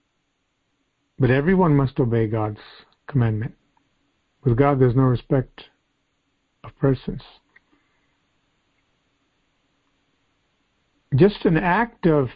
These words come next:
passing a curtain would be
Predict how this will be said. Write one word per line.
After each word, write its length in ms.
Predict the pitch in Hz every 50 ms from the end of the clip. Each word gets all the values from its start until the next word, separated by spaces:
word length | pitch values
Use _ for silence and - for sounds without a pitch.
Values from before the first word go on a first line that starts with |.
| _ _
passing 840 | - 160 170 202 202 - - - 208 196 196 196 196 196 190 190 - _ _ _ _ _ _ _ _ _ _ _ _ _ _ _ _ -
a 140 | - 143 127
curtain 720 | - - - - 254 254 208 - 165 135 113 113 110 - _ _ _ _ _ _ _ _ _ _ _ _ _ _ _ _ _ _ _ _ _ _ _ _ _ _ _ _ _ _ _ _ _ _ -
would 260 | 139 143 147 131 123
be 500 | 151 165 165 165 160 151 147 156 156